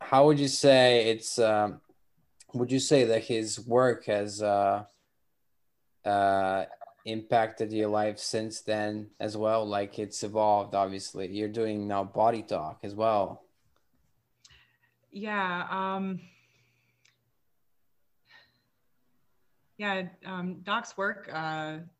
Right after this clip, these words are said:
Speaker 2: has given me, like, the tools and the things that I need and all the reminders and just the, and just the knowingness that,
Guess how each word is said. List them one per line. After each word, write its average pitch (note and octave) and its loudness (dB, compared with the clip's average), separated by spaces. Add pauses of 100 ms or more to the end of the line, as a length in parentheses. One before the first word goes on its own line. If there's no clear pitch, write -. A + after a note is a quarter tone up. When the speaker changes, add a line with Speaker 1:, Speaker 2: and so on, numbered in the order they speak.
Speaker 2:
has E3+ -10
given E3+ -8
me, E3 -8
like, D#3+ -10
the D#3+ -14
tools D#3+ -12 (840)
and E3 -8
the E3 -10
things E3+ -10
that E3 -8
I D#3+ -6
need D#3+ -8
and D#3+ -12
all D#3 -10
the E3 -12
reminders D#3+ -10
and D#3+ -10
just E3+ -12
the, D#3+ -6 (1080)
and F3 -4
just F#3 -6
the F#3+ -4
knowingness F3+ -4
that, D#3 -12